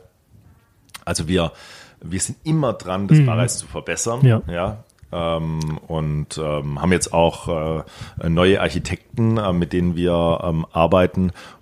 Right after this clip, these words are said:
Speaker 1: Und, ähm, da hat jetzt die Zusammenarbeit begonnen. Das, das wird
Speaker 2: Spannend.
Speaker 1: eine spannende
Speaker 2: Okay.
Speaker 1: Sache.
Speaker 2: Okay.
Speaker 1: Ähm, da sind wir sehr positiv.
Speaker 2: Also auch Architekten, die jetzt vielleicht das erste Mal so diesen Gesamtüberblick haben und,
Speaker 1: Genau.
Speaker 2: äh, Marke,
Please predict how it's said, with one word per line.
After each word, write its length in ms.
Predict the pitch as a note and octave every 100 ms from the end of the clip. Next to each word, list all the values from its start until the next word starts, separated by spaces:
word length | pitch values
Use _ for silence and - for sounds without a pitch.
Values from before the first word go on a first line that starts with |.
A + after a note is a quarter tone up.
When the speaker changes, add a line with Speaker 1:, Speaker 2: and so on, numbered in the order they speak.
| -
Speaker 1:
Und, 400 | D#2+ D#2 D2+ -
ähm, 380 | D#2 D2+ D2+ D2+
da 120 | D2+
hat 120 | D#2
jetzt 180 | E2 -
die 80 | E2+
Zusammenarbeit 640 | - D2 D#2 E2 E2 E2 -
begonnen. 460 | E2 D#2+ F2 F#2
Das, 240 | E2 D2+ -
das 80 |
wird 80 | F#2
Speaker 2:
Spannend. 220 | G#3+ E3+
Speaker 1:
eine 40 | G2
spannende 340 | - - F#2
Speaker 2:
Okay. 80 | -
Speaker 1:
Sache. 480 | G3 F#2 - G2+ F#2+
Speaker 2:
Okay. 240 | C#3 D#2+ B2
Speaker 1:
Ähm, 180 | D#2
da 80 | D#2
sind 200 | D#2 E2+
wir 100 | E2
sehr 240 | D2 G2+ F#2+
positiv. 800 | - F2+ F#2 G2 - G#2+ - -
Speaker 2:
Also 180 | B2 D3
auch 200 | C#3 E3
Architekten, 480 | C#3 C#3+ D3 - D3
die 60 |
jetzt 180 | C#3+ -
vielleicht 260 | - C#3+ -
das 40 |
erste 300 | D#3+ - D#3
Mal 160 | C#3 C3
so 100 | B2+
diesen 240 | A#2+ B2+
Gesamtüberblick 840 | A#2+ C3 F3+ - E3+ D#3 F3 E3+
haben 420 | D#3+ D#3 E3+ F3+ B3+
und, 160 | A#3+
Speaker 1:
Genau. 260 | A#2+ F2 E2+
Speaker 2:
äh, 260 | C#3+ C3 B2+
Marke, 640 | B2+ C#3+ D3+ D3+ C#3+